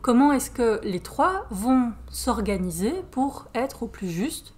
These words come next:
avec, euh, mes, avec mes trois, mes quatre trucs dont je viens de vous parler, avec moi, en fait, à ce moment-ci, au moment T.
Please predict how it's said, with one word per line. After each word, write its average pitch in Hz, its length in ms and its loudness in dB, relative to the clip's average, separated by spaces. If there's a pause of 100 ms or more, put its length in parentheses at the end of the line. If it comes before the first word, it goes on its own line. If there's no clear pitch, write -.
(760)
avec, 208 480 -4
euh, 180 540 -2
mes, 175 480 -6 (280)
avec 190 300 -10
mes 185 140 -4
trois, - 340 -10
mes 202 160 -6
quatre - 240 -12
trucs 220 220 -8
dont 190 140 -8
je 185 40 -14
viens 175 140 -8
de 170 60 -8
vous 165 40 -6
parler, 202 500 -2 (680)
avec - 340 -8
moi, 233 240 6
en 247 80 0
fait, - 400 -8 (320)
à 254 100 4
ce - 140 -6
moment-ci, 233 640 0 (480)
au 240 100 -2
moment 233 300 2
T. - 260 -12